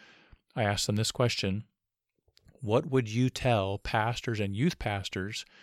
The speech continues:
about encouraging young men toward ministry?" And here's what they said. "Talk to them. <laughs>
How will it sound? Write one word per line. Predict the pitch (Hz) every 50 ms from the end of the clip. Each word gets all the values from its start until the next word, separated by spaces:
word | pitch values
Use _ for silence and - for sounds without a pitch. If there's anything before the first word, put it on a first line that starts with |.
| - - - - - _ _ _ -
about | - 123 113 110 104 101 95
encouraging | 98 95 95 - - - 151 147 147 147 147 135 147 147 139 135 131 123
young | 117 120 117 113 117 117 110 107
men | 107 104 104 104 104 104 -
toward | - - 107 92 95 104 107 92 90
ministry?" | 101 98 98 95 92 87 - - - - - - - - - _ _ _ _ _ _ _ _ _ _ - _ _ _
And | - 101 90
here's | 101 95 101
what | 101 95
they | - 107
said. | 101 - 98 95 - - _ - _ _ _ _ _ _ _ _ _ _ _ -
"Talk | - 135 143 151 - -
to | - 117
them. | 98 95 82 82 92 - - - - - - - - - -
<laughs> | 165